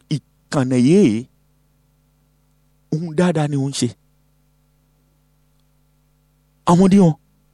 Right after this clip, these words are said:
wọn a máa kọ̀wé dé kan, ṣùgbọ́n wọn a tọ́ máa lọ ibi wọn ń ṣiṣẹ́. Ìyẹn ló jẹ́ àǹfààní fún wọn. Àsìkò líbẹ̀, àbá ìyá wa,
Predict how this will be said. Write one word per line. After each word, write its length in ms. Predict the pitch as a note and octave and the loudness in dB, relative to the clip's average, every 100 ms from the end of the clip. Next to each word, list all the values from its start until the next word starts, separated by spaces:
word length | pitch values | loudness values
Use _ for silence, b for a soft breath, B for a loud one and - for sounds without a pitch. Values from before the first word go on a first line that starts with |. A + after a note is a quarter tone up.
| _ _ b b b | _ _ b b b
wọn 160 | G#3 A#3+ | 2 4
a 40 | |
máa 180 | G#3+ G#3 - | 4 2 2
kọ̀wé 280 | C4 G3+ E3+ F#3+ _ _ _ _ _ - | 4 4 4 2 _ _ _ _ _ -4
dé 100 | A3 | -2
kan, 180 | - C3+ - | -2 -4 -4
ṣùgbọ́n 380 | - F#3 G3+ G4 G#4 - - _ _ _ _ _ _ _ _ _ _ _ _ _ _ _ - | 0 4 6 4 2 -8 -20 _ _ _ _ _ _ _ _ _ _ _ _ _ _ _ -2
wọn 120 | G#3 | 0
a 40 | F#3+ | 2
tọ́ 160 | A3+ | 0
máa 180 | G#3+ G3+ | 2 2
lọ 180 | F#3 F#3 F#3 F3+ _ | 4 4 4 0 _
ibi 200 | A3+ F3 G#3+ | 0 2 2
wọn 180 | G3 F3+ | 2 0
ń 40 | |
ṣiṣẹ́. 360 | - D#3+ F#3 F#3 _ _ _ _ _ _ _ _ C#3+ | -4 0 0 0 _ _ _ _ _ _ _ _ -2
Ìyẹn 200 | D#3+ F3+ | 0 2
ló 80 | A3+ | 0
jẹ́ 200 | F3+ A3+ - | 2 0 0
àǹfààní 460 | B2+ - - G#2+ F3 | -4 -4 -4 0 0
fún 180 | - F#3+ | 2 2
wọn. 140 | D3+ D3 _ _ _ _ _ _ _ _ _ _ _ _ _ _ _ _ _ _ _ _ _ _ _ _ - | 2 0 _ _ _ _ _ _ _ _ _ _ _ _ _ _ _ _ _ _ _ _ _ _ _ _ 0
Àsìkò 340 | A3+ F4+ D4+ | 0 2 2
líbẹ̀, 340 | C4+ B3+ A#3+ D#3 A#2+ _ _ _ _ _ _ _ _ _ | 2 2 2 0 -4 _ _ _ _ _ _ _ _ _
àbá 200 | F#3 G#3 D#4 | 0 4 4
ìyá 220 | G#3+ C#4 A#3 | 6 4 4
wa, 220 | G#3 A#3+ | 2 4